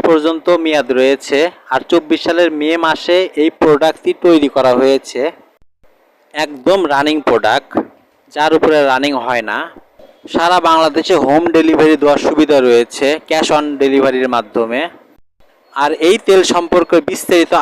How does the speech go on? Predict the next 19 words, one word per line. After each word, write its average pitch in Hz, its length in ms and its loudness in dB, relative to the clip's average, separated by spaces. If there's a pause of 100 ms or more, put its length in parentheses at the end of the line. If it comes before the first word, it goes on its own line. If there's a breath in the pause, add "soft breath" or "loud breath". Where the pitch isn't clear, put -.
আলোচনা 151 420 0
করা 143 220 2
হয়েছে 147 220 0 (100)
আমার 139 200 0
YouTube 180 340 0
চ্যানেলে, 117 360 0 (180)
আপনারা 147 280 -2 (100)
চাইলে 147 240 0 (100)
দেখে 143 240 0
নিতে 120 240 -8
পারেন। 101 260 -6 (800 soft breath)
আর 139 140 -2 (100)
যেনারা 165 360 0 (200)
তেল 165 180 2 (120)
কিনতে 165 320 -4 (200)
ইচ্ছুক, 170 400 -2 (120)
তারা 156 160 0 (140)
অবশ্যই 180 460 0
ডেসক্রিপশন 180 580 -2